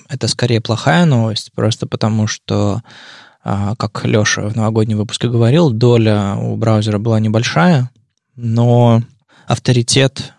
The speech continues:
а, усилия и участие Microsoft в, в стандартизации было довольно большим.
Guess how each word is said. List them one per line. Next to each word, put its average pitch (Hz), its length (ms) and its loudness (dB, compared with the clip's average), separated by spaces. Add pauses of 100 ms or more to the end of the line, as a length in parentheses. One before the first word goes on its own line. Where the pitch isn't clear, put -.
а, 101 220 -8
усилия 104 920 2
и 101 400 -2 (340)
участие 110 720 0
Microsoft 101 760 -4
в, 104 380 -4
в - 80 -8
стандартизации 113 1000 -2 (600)
было 127 220 2
довольно 117 340 4
большим. 104 460 -2